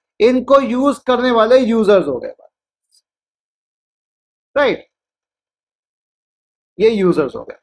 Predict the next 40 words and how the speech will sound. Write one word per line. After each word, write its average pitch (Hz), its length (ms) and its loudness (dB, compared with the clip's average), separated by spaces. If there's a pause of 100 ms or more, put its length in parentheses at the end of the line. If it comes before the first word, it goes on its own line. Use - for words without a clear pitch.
(1200)
तो 185 40 -4
ये 220 420 0
एक 208 240 0
से 233 140 0
लेकर 214 280 0
एन 180 220 -4
तक 202 220 -6
users 190 360 -2
हो 190 100 -2
गए 226 140 -2
और 185 360 -2
ये 170 240 -2
हमारे 160 440 -4 (440)
चारों 202 260 2
components 220 460 -6
आपको 180 200 -6
यहाँ 135 220 -10
पर 277 120 0 (600)
दिख 220 180 2
जाएंगे। 135 380 -4 (1400)
फिर 254 160 6
एक 214 140 -6
job 196 320 0
की 240 80 -8
बात 214 260 -4
पे 226 60 0
आती 214 140 -2
है 220 40 -2
कि 226 100 0
जॉब 190 400 0
होता 180 240 0
क्या 143 180 -6
है। 143 80 -6
तो 196 160 -4
हम 220 240 -4
कहते 190 260 -2
हैं 208 80 -4
कि 226 140 0
जब 196 280 -4
हम, 220 220 -6